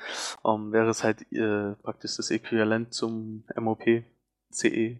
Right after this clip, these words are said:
Mount und Pad. Wobei, wenn wir schon mal bei dem Mount und Pad sind, muss ich sagen, es sind ultra geil.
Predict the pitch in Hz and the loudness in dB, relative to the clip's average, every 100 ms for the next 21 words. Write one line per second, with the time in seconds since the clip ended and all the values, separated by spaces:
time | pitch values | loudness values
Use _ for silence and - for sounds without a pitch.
0 | _ - 110 117 113 110 - _ _ _ | _ -4 -4 -6 -4 -2 -4 _ _ _
1 | _ _ _ _ _ _ _ _ _ _ | _ _ _ _ _ _ _ _ _ _
2 | _ - - - - - 117 127 147 160 | _ -4 -4 -4 -12 -2 2 4 4 2
3 | 143 135 127 123 120 117 127 127 - 131 | 0 0 0 0 0 0 -2 -8 -6 -6
4 | - 143 135 123 123 117 123 127 - 117 | -4 -6 -4 -6 -2 2 2 0 -6 -8
5 | - - 143 143 - 123 120 110 113 | -8 -8 -4 -4 2 2 4 0 0